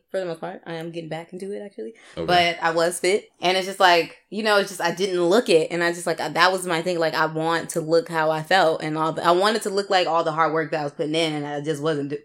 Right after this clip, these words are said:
Speaker 1: excuse me, I just wasn't doing it. So I was just like, "Yo, I gotta try something else." And then it was just like,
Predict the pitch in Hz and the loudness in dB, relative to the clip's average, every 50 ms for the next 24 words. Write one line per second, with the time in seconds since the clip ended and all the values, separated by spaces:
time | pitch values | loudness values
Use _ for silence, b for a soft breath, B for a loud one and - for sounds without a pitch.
0 | _ _ 175 - - 190 170 170 156 156 B B B B 180 180 190 196 226 214 | _ _ -18 -10 -6 -4 -2 -2 -4 -4 B B B B -2 -2 -2 0 -2 0
1 | 196 175 156 151 175 220 277 277 226 170 160 160 170 165 165 160 - - 160 156 | 0 0 0 2 2 2 2 2 2 0 0 2 0 0 0 -2 -2 -2 -2 -2
2 | 160 156 170 180 170 160 151 143 151 165 185 220 220 - 202 175 175 165 185 175 | 0 0 2 4 4 4 4 4 2 4 4 2 2 2 4 4 4 4 2 -2
3 | 170 180 190 254 349 302 175 151 151 - b b b b - 170 180 202 208 220 | -2 -2 0 0 2 2 0 0 -4 -8 b b b b -4 0 2 2 2 2
4 | 233 226 262 254 - - 226 208 190 170 - - | 0 0 -4 -4 0 2 4 4 4 2 0 -4